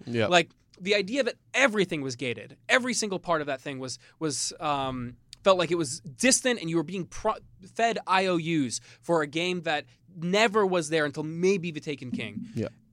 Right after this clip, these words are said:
Speaker 2: Now we have something that fulfills, uh, the, it's not perfect.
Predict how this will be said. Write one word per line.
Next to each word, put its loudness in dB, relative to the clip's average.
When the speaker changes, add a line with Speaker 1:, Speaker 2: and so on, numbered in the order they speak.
Speaker 2:
Now 10
we 2
have 0
something -4
that 0
fulfills, 2
uh, -16
the, 2
it's 0
not 0
perfect. -4